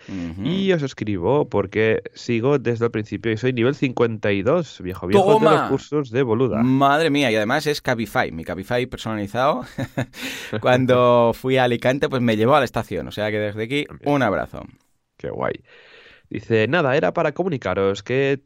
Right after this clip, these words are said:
Speaker 2: trabajo en glob punto es. Dado una mejora en nuestro E R P,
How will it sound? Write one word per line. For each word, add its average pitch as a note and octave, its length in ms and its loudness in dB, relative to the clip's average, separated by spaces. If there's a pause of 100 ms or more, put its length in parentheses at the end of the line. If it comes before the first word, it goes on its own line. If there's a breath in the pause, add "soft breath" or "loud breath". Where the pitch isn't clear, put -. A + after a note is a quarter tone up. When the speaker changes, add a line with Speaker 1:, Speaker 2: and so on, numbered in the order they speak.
Speaker 2:
trabajo A2 680 -2
en A#2 240 -4
glob G2+ 220 -4
punto C3 420 -2
es. G#2+ 160 -2 (420)
Dado D2+ 320 -8
una D#3+ 200 0
mejora A2+ 400 -2
en A#2+ 160 0
nuestro A#2+ 400 -4
E A#2+ 140 2
R A2 180 -4
P, A2 280 0